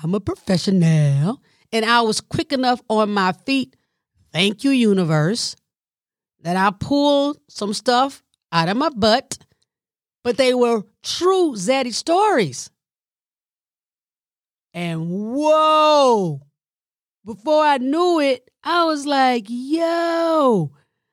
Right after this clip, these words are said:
this is, like, not edited."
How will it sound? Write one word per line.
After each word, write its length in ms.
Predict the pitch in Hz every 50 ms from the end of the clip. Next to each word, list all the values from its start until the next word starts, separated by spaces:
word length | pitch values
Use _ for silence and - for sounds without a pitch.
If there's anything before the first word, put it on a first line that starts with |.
| _ _ _ _ _ _ _ -
this 400 | 285 320 349 381 349 - - -
is, 300 | 262 247 247 240 220 202
like, 600 | 220 214 208 202 196 190 185 185 180 175 170 - _ _ _
not 600 | 190 170 185 180 185 202 202 202 226 262 269 - _ _ _ -
edited." 800 | 247 262 302 311 311 302 302 - - 185 170 160 151 - -